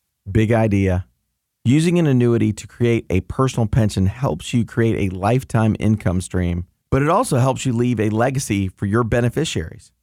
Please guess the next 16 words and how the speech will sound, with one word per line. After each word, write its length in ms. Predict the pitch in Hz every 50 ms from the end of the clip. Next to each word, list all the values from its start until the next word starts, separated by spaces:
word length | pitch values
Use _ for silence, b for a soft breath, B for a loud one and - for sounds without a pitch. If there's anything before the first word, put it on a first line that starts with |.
| _ _ _ _ _ _ _ _ _ _ _ _
All 200 | - 135 160 185
annuities 480 | 180 160 147 139 131 127 120 117 110 -
can 300 | - - 147 143 151 156
create 340 | - - 147 131 120 117 -
annuity 360 | - 113 117 123 131 123 120
income 600 | - - 113 120 127 120 - - 104 104 98 95
to 160 | 92 - 110 98
supplement 560 | - - 135 135 - 123 107 110 107 95 -
the 140 | 95 - 92
income 500 | 110 117 107 - - 101 101 95 92 - -
you 200 | 98 117 147 156
need 440 | 143 127 110 104 101 101 95 - -
before 580 | 98 95 - - 127 131 135 139 139 123 - -
or 180 | 107 107 107
during 420 | 95 - - 113 113 113 110 104 101
retirement. 500 | 101 98 - 95 95 92 87 90 85